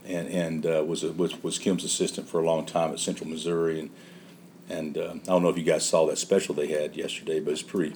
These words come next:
it's very cool. His, his, uh, his granddaughter's going through a real tough time right now and just had surgery, and she's in a hospital in, uh, in, uh, New York City. And they were able to, C B S was able to conduct an interview that, that basically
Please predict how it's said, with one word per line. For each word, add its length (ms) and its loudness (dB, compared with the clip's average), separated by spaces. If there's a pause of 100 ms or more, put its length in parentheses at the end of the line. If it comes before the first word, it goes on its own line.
it's 220 -8
very 320 0
cool. 420 4
His, 360 -6
his, 260 -6
uh, 180 -6 (460)
his 120 -14
granddaughter's 600 6
going 220 -2
through 100 2
a 40 2
real 180 0
tough 300 2
time 280 2
right 180 -4
now 280 -4
and 80 -4
just 180 -6
had 160 -2
surgery, 540 0
and 120 -6 (960)
she's 280 -4
in 100 -2
a 60 -2
hospital 560 2
in, 180 -4
uh, 160 -4 (540)
in, 240 -8
uh, 100 -6
New 140 -4
York 180 -2
City. 400 6
And 180 0 (760)
they 100 10
were 140 8
able 240 6
to, 280 -4
C 160 2
B 160 8
S 140 6
was 100 -2
able 240 4
to 60 -10
conduct 380 2
an 80 -2
interview 420 2
that, 180 0
that 160 0
basically 560 0